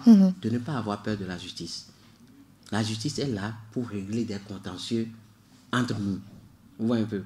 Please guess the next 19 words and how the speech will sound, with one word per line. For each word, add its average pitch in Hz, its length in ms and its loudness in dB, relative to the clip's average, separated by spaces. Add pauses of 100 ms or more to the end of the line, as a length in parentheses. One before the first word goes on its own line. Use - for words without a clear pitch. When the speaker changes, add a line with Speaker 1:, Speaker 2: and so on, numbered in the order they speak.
Speaker 2:
pour 135 160 2
régler 113 320 2
les 117 120 0
problèmes. - 420 -2
Speaker 1:
Des 185 240 12
incompréhensions. 220 720 12
Speaker 2:
Des 185 60 8
incompréhensions. 196 640 6
Speaker 1:
Mhm. 180 140 6 (360)
Speaker 2:
Et 139 140 2
là, 117 320 -4
arrivé 110 280 0
à 131 60 0
la 113 100 2
justice, 107 560 -6 (320)
on 127 80 0
doit 113 160 0
pouvoir 104 320 -6
s'exprimer. 95 500 -14